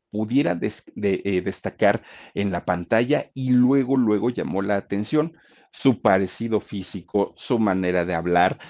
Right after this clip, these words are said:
su manera de interpretar, era don Benito Juárez. Y esa película, por ahí se puede ver todavía. Bueno, yo la vi hace algún tiempo en YouTube.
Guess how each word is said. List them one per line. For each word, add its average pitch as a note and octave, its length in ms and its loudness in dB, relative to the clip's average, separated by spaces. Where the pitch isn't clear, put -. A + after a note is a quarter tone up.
su D3+ 140 0
manera A2+ 340 -2
de A2+ 80 -2
interpretar, G#2 720 -2
era C#3 180 2
don C3+ 140 2
Benito A#2 300 -4
Juárez. F#3+ 420 -4
Y A#2+ 140 -2
esa E3 220 0
película, C3 460 0
por C3 240 6
ahí F#3+ 300 0
se - 160 -2
puede E3 260 0
ver D#3+ 160 0
todavía. C#3+ 300 2
Bueno, D#3 140 8
yo D3 100 4
la F#3+ 100 4
vi D#3 140 2
hace D#3 180 0
algún C#3+ 240 2
tiempo A#2 420 0
en F#2+ 180 -4
YouTube. A2+ 380 0